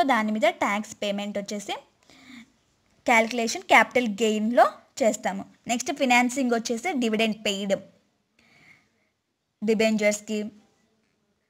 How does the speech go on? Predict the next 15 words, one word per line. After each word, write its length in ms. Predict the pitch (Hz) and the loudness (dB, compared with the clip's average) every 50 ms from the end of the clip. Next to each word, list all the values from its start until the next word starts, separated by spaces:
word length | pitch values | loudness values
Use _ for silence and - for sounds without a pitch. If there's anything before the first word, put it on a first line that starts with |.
| _ _ - - | _ _ -10 -6
అందుకు 180 | 240 247 254 269 240 214 | -6 -4 -4 -4 -2 -2
డివిడెండ్ 400 | 240 226 233 208 247 254 254 254 254 | 0 0 0 2 0 0 2 2 2
అనేది 200 | 226 220 226 262 247 | 2 2 0 -2 0
పే 80 | 254 233 226 226 - | 0 -2 0 -2 -2
చేయాలి 260 | 247 214 208 202 202 220 | 0 0 0 0 -2 -4
కదా. 140 | 233 330 403 - - _ _ - - _ - - | -4 -4 -4 -4 -10 _ _ -20 -20 _ -12 -6
So, 100 | - 359 415 571 - - _ _ - - - - 220 | -2 0 0 -2 -2 -12 _ _ -20 -18 -10 -6 -4
అందులో 220 | 233 240 247 262 269 269 269 | -2 2 4 4 6 6 6
ట్యాక్స్ 260 | 226 220 226 226 - - | 4 4 2 0 -4 -2
పెయిడ్ 160 | 247 233 220 220 220 | -2 0 0 -2 -2
వచ్చేసి 280 | 220 240 214 214 320 330 240 | -4 -4 -4 -2 0 0 2
డివిడెండ్ 380 | 233 220 220 220 226 240 233 208 220 | 2 0 0 0 0 0 0 0 -2
డిస్ట్రిబ్యూషన్ 580 | 220 - - 226 202 208 208 - 277 277 254 - | -2 -2 -4 -4 -2 -2 -2 -2 -4 -4 -2 0
ట్యాక్స్, 340 | 220 185 185 - - - 220 190 - - _ _ _ _ _ _ _ _ - - | 2 0 0 0 -4 -6 -8 -8 -8 -10 _ _ _ _ _ _ _ _ 0 2
కార్పొరేట్ 500 | 247 226 233 226 233 226 226 233 269 302 | 4 6 4 4 2 -2 -2 -2 -2 -2